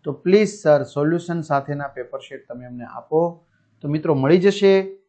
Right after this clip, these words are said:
બરાબર? ટેન્શન લેતા નહીં. ક્યાંથી મળશે હમણાં જણાવું છું. ચલો, વિભાગે નીચે આપેલા ગદ્યખંડનો ગુજરાતી ભાષામાં અનુવાદ કરો. અધોદત્તસ્ય ગદ્યખંડસ્ય ગુર્જર ભાષામાં અનુવાદ કરો.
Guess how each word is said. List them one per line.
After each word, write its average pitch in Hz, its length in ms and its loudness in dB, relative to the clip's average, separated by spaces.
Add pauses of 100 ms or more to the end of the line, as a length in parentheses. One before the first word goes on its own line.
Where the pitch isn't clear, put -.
(160)
બરાબર? 220 240 6
ટેન્શન 151 380 -2
લેતા 135 360 0
નહીં. 190 420 2 (300)
ક્યાંથી 220 280 2
મળશે 190 300 2
હમણાં 170 220 0
જણાવું 123 360 -4
છું. - 200 -20
ચલો, 156 160 0
વિભાગે 160 600 4 (680)
નીચે 196 320 6
આપેલા 233 460 8
ગદ્યખંડનો 196 840 4
ગુજરાતી 185 600 4
ભાષામાં 170 560 0
અનુવાદ 156 280 0 (100)
કરો. 196 240 4
અધોદત્તસ્ય 180 1000 -2 (640)
ગદ્યખંડસ્ય 175 800 4
ગુર્જર 151 360 0
ભાષામાં 147 440 0
અનુવાદ 147 220 2
કરો. 127 260 -10